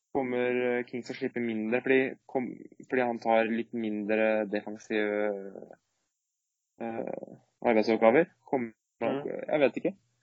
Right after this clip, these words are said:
Speaker 1: Kommer til å gå utover Kopitar? Må Kopitar ta flere, flere defensive valg, defensive løp?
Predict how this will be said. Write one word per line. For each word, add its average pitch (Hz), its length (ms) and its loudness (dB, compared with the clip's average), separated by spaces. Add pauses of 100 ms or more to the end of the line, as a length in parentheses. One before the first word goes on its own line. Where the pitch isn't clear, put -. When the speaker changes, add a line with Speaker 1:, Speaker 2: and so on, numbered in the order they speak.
(500)
Speaker 1:
Kommer 139 200 4
til 131 100 0
å - 20 -2
gå 139 100 4 (100)
utover 123 600 0
Kopitar? 127 340 0
Må 139 180 2
Kopitar 123 400 -6
ta 131 260 -6
flere, 117 420 -4 (1600)
flere 110 920 -2 (100)
defensive 117 480 -2
valg, 135 260 4 (100)
defensive 117 640 -2 (580)
løp? 120 320 2